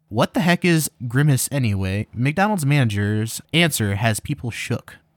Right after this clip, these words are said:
The manager of a McDonald's franchise in Canada has revealed a story behind Grimace, the purple pal of longtime mascot Ronald McDonald.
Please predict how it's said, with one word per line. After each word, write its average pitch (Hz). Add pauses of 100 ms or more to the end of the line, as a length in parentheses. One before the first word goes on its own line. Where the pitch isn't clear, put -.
(340)
The 123
manager 190
of 147
a -
McDonald's 147
franchise 156
in 139
Canada 117
has 117
revealed 127
a 127
story 127
behind 117
Grimace, 120 (360)
the 110
purple 165
pal 123
of 110
longtime 113
mascot 107
Ronald 104
McDonald. 101